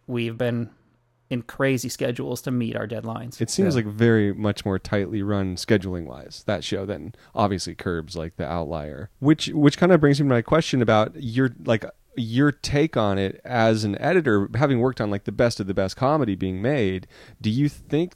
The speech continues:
Speaker 2: sort of like you're talking about fishing for ideas in a documentary, obviously that's gonna make it better, like, the more fish you cast for. Do you think that that process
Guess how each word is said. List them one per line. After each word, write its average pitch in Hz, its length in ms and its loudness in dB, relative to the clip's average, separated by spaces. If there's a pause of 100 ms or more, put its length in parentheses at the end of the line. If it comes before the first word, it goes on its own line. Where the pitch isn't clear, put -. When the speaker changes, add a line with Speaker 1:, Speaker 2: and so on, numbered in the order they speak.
(120)
Speaker 2:
sort 175 240 2
of 160 60 4
like 127 220 2
you're 117 100 0
talking 113 180 0
about 98 140 0
fishing 110 420 -2
for 101 160 -2
ideas 98 340 0
in 101 60 -4
a 95 60 -6
documentary, 101 880 -2 (380)
obviously 117 340 2
that's 101 160 0
gonna 101 120 -4
make 95 160 -2
it 87 100 -10
better, 92 240 0
like, 101 160 -10
the 101 60 -6
more 98 200 0
fish - 240 -4
you 98 80 -10
cast 120 280 0
for. 98 160 -6
Do 107 100 -8
you 139 140 0
think 143 320 -2
that 120 160 -4
that 110 220 -2
process 107 1000 -2